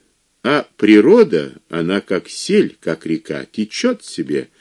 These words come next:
не обращая внимания на букашку человека. Он ее взорвет, запрудит, а она все равно течет и течет. Пусть не поверху, тихо, упорно, а все равно течет.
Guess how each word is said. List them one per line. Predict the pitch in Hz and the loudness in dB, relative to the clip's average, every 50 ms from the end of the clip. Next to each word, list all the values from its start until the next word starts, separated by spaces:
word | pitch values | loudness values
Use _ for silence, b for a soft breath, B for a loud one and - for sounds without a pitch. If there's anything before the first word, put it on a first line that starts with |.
| b b b b b b | b b b b b b
не | 85 98 | 0 2
обращая | 107 101 90 107 104 - - - - 101 98 90 85 | 2 4 4 4 2 2 2 2 2 4 6 6 4
внимания | 76 85 92 92 90 85 80 76 73 73 73 73 - | 2 0 -4 -2 -2 -2 -2 -4 -4 -6 -6 -8 -8
на | - 82 87 90 | -8 -6 -4 -4
букашку | 80 85 90 - - 87 80 76 - - - - | -2 -4 -6 -4 -4 -4 -4 -4 -8 -14 -16 -16
человека. | - - - 82 76 67 69 69 - _ - _ _ _ _ _ _ b b b b b b b b b b b b b b b | -12 -10 -10 -10 -10 -10 -12 -14 -16 _ -20 _ _ _ _ _ _ b b b b b b b b b b b b b b b
Он | - 98 127 160 170 175 | 4 6 6 6 8 6
ее | 175 170 170 170 170 | 6 6 6 6 4
взорвет, | 151 131 101 113 131 151 151 135 135 131 107 85 - - - - - _ _ _ _ _ | 4 0 0 4 4 6 6 6 6 6 6 4 2 -4 -14 -20 -20 _ _ _ _ _
запрудит, | - - 69 - 101 131 - - 165 165 180 175 143 135 190 - - - _ _ _ _ b b b b b b b b b b b b _ | -18 -16 -8 0 0 0 2 2 2 2 2 2 2 0 -2 -2 -2 -8 _ _ _ _ b b b b b b b b b b b b _
а | - 175 202 208 | 0 2 4 4
она | 208 220 220 208 | 4 4 2 2
все | - - - 117 | 2 2 2 4
равно | 117 110 113 135 151 | 4 4 4 2 -2
течет | - - 104 - - - 165 208 214 214 110 | -2 -4 -6 -6 0 4 4 6 6 4 -2
и | - | -6
течет. | - 80 78 - - 85 85 85 - - _ _ _ _ _ _ _ b b b b b b b | -8 -12 -16 -6 -2 -2 -2 -2 -4 -10 _ _ _ _ _ _ _ b b b b b b b
Пусть | - 147 170 180 160 - - - - - - _ | 2 4 4 4 2 -2 -10 -16 -20 -20 -20 _
не | - - 123 143 | -6 -2 0 0
поверху, | 143 - - 262 269 180 104 82 - - - - - - - | 0 0 -2 2 2 2 2 0 -2 -4 -12 -16 -16 -16 -16
тихо, | _ - - 202 226 190 - - - - - - _ - | _ -6 -4 -2 -2 -4 -6 -10 -14 -16 -16 -18 _ -4
упорно, | 196 185 160 - - 233 277 196 110 90 73 69 - - _ _ _ - | -4 -4 -2 -2 0 2 2 2 2 0 -6 -12 -14 -18 _ _ _ -6
а | 120 113 | -6 -4
все | - - | -2 -2
равно | 123 139 147 175 214 | -2 -2 -2 -2 -6
течет. | 208 - 208 - - - 143 - - _ _ | -6 -8 -14 -16 -14 -12 -12 -12 -14 _ _